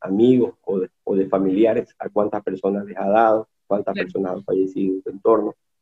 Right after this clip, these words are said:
Speaker 1: usted ve que hay cierto porcentaje. Entonces yo estoy convencido que sí hay inmunidad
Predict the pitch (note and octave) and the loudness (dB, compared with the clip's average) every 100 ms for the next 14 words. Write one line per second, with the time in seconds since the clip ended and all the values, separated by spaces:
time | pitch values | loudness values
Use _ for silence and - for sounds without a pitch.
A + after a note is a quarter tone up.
0 | _ - F#2+ A#2 A2+ A#2 A#2 A2+ G#2 C#2+ | _ -14 0 6 8 8 6 4 2 0
1 | - _ - F#2 G#2+ A2 F#2 _ _ _ | -10 _ 0 4 4 2 -6 _ _ _
2 | _ A2+ G#2+ G#2+ F#2+ F#2 F2 E2+ D#2+ - | _ 0 2 0 -2 -4 -6 -6 -10 -10
3 | _ _ _ _ - F#2+ F#2+ G2+ G#2+ G2+ | _ _ _ _ -10 -6 -2 -2 0 0
4 | G2+ A2+ - C3+ B2 B2+ B2+ A#2 A2+ A2 | 0 0 2 2 4 2 4 0 4 6
5 | G#2+ G#2 G2 F#2+ F2+ F#2 F#2+ | 6 6 4 2 0 -2 -4